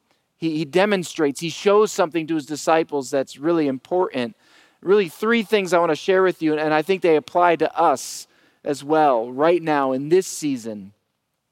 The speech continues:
in this time period. You see, the first thing that Jesus shows about himself to dis-, his disciples is this,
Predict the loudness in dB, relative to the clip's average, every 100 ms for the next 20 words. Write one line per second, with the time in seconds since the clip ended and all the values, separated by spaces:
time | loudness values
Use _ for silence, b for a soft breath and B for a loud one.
0 | _ -6 -2 -2 -2 -8 -6 -6 -6 -10
1 | -12 -12 -16 _ _ _ _ _ _ _
2 | -8 -2 0 2 2 2 0 0 0 -2
3 | 0 0 2 -2 0 -2 2 2 4 2
4 | 2 2 2 0 0 0 0 -6 -6 -10
5 | -10 -6 -6 -6 0 2 2 -2 -4 -6
6 | 0 0 0 -4 -16